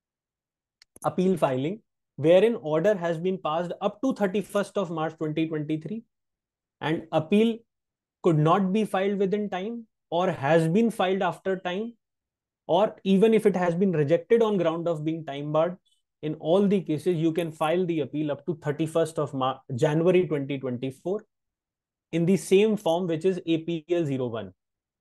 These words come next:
Till date, on the portal,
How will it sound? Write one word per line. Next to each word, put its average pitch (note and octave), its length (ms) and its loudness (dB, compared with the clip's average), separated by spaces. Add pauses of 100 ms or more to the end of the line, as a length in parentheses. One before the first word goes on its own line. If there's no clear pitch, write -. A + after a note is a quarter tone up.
(580)
Till F3 180 4
date, F3+ 300 6 (640)
on E3 160 0
the F#3+ 120 2
portal, F3+ 580 0